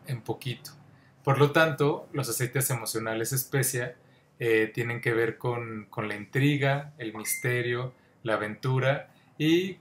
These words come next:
con, con esa pasión por la vida, como, como acerca de los pequeños detalles.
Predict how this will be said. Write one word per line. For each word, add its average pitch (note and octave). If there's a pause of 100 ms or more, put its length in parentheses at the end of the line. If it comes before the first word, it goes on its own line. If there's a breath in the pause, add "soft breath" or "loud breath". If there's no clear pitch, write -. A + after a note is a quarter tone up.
con, B2
con A#2+
esa C3+
pasión A#2
por A#2
la A2+
vida, G#2+
como, G#2+
como A2
acerca A#2+
de B2+
los A#2+
pequeños A#2
detalles. A2